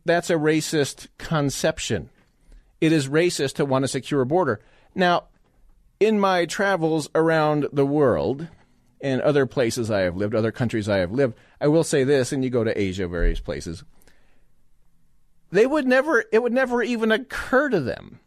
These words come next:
to have a wide open border. <laughs> It just, it would not even enter their minds that they need to somehow, to feel good about themselves, be bringing in people from all around the world,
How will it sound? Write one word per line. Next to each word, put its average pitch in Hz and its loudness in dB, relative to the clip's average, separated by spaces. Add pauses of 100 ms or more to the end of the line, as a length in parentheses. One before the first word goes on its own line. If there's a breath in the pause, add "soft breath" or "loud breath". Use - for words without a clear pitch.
(220)
to 165 2
have 160 2
a 160 4
wide 175 4
open 170 2
border. 160 0
<laughs> - -20 (640 loud breath)
It 175 -4
just, 165 -6 (400 soft breath)
it 180 2
would 185 4
not 233 2
even 240 -2
enter 247 2
their 170 2
minds 147 -2 (800)
that 143 0
they 160 4
need 156 2
to 135 0
somehow, 143 0 (400 soft breath)
to 147 -2
feel 170 0
good 160 4
about 151 2
themselves, 120 0 (420 soft breath)
be 143 2
bringing 196 2
in 202 2
people 185 -2
from 165 0
all 175 4
around 165 4
the 151 2
world, 143 4